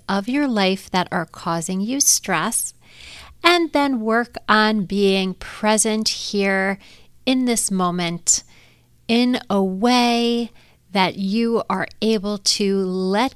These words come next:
go of some of that stress for the time that we are together. So please find a good, comfortable seat or a place to lie down.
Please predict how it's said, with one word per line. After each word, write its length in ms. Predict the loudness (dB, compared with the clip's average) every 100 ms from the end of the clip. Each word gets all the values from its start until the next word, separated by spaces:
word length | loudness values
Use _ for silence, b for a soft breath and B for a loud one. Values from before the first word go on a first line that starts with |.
| -2
go 500 | 2 4 4 2 -2 B B B -6
of 240 | -4 -2 -2
some 340 | 0 0 -2
of 140 | -6
that 260 | -4 -6 0
stress 680 | 0 2 2 2 0 -4 -6 b b
for 240 | -10 -4
the 140 | -4 -2
time 640 | -4 0 2 2 0 -6 -8
that 260 | -4 -4 -4
we 440 | -4 -2 0 0
are 340 | 2 2 2 -4 -6 -4
together. 640 | -4 -4 -6 -6 -10 -12 -18 -20 B B B B B
So 300 | 0 2 2
please 680 | 0 -4 0 2 2 0 -2
find 540 | 2 4 4 0 -4 -4
a 200 | -4 -6 -4
good, 320 | -2 -2 -2
comfortable 580 | -4 -4 -4 -6 -4 -4
seat 680 | -2 -2 -4 -6 -10 -10 B B B B B
or 320 | -2 0 0 -2
a 80 | -8
place 560 | -4 -2 -2 0 -2
to 480 | 0 -2 0 0 -2 -4
lie 460 | -4 -2 0 0
down. 560 | -2 -4 -4 -6 -6